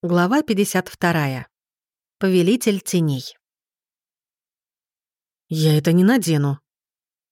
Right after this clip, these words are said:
Я скрестил руки на груди, выражая протест. Элиза надулась. "Ведешь себя как ребенок. Не так плохо и смотрится". С окончания битвы прошла неделя.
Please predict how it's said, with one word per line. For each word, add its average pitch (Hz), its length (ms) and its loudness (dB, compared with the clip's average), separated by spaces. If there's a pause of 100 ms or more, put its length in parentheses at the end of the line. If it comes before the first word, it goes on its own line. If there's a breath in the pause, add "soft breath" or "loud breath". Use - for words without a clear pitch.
(120)
Я 175 200 0
скрестил 165 540 -2
руки 170 220 -2
на 165 120 0
груди, 165 300 0
выражая 165 460 0
протест. 170 640 -6 (600)
Элиза 170 360 0
надулась. 165 720 -2 (680)
"Ведешь 208 380 0
себя 165 280 -2
как 175 200 -4
ребенок. 175 600 -2 (600)
Не 214 140 2
так 196 200 -2
плохо 269 300 0
и 214 60 2
смотрится". 190 720 -2 (1000)
С - 120 -14
окончания 175 640 0
битвы 175 380 -2
прошла 170 400 -2
неделя. 165 640 0